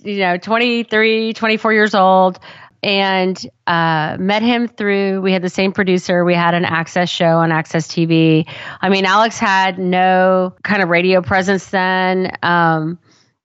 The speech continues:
and he was different on the outside, you know. I think that a lot of the more concerning things in a relationship that does become the domestic violence cycle,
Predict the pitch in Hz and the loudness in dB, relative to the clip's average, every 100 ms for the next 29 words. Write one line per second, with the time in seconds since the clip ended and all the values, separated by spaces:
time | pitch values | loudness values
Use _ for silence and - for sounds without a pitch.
0 | - 240 247 302 311 311 - 269 269 294 | -8 -2 0 2 2 -2 -2 -4 -2 0
1 | 285 - 220 214 190 185 196 208 - 240 | -2 0 0 2 2 2 2 0 0 0
2 | 240 240 226 220 214 214 208 208 - - | 0 -2 -4 -4 -2 0 -2 -4 -14 -20
3 | - - 214 202 233 226 214 196 - - | -20 -6 -4 0 -2 0 0 0 -2 -4
4 | 208 202 196 196 202 185 190 190 180 180 | -2 2 2 2 0 0 2 4 4 2
5 | 180 - - - - - 214 208 226 202 | -2 -8 -10 -14 -12 -2 2 2 2 0
6 | 214 202 208 202 196 190 196 190 - 202 | 0 2 0 0 0 2 0 -2 -6 -2
7 | 190 180 180 175 160 - 202 202 202 208 | 0 2 2 2 2 0 0 2 2 -2
8 | 208 - 175 185 190 190 196 196 180 180 | -2 -2 0 0 0 -2 -2 0 0 0
9 | 180 180 - - 196 190 180 180 190 - | 0 -4 -8 -2 0 2 2 0 -4 -2
10 | 175 185 160 - 175 175 175 175 202 | 0 0 -2 -2 -2 -2 -2 -2 -6